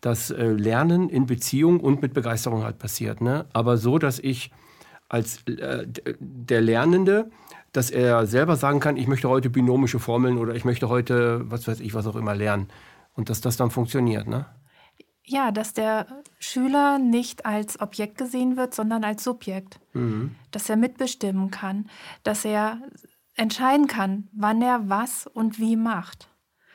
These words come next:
Speaker 1: Mhm.
Speaker 2: Und dazu braucht es eine neue Schule.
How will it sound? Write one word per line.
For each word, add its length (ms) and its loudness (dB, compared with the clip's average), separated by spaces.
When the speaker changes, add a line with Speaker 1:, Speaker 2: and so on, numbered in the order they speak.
Speaker 1:
Mhm. 240 -2
Speaker 2:
Und 500 0
dazu 560 -6
braucht 340 -2
es 120 -8
eine 180 0
neue 240 0
Schule. 540 -6